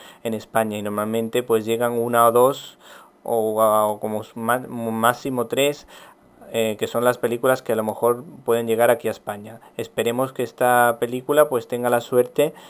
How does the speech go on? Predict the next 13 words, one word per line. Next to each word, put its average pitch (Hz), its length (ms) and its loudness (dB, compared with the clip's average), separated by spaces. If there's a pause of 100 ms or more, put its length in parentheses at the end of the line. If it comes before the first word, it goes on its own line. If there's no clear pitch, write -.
(200)
de 143 540 2
poder 123 400 4 (540)
o 123 220 6
de 113 260 4
tener 117 240 0
esa 127 200 -2
posibilidad. 107 500 -10 (400)
El 123 80 4
argumento 135 380 2
es 156 120 -2
el 135 80 -6
siguiente. 104 400 -8
Managua. 113 500 2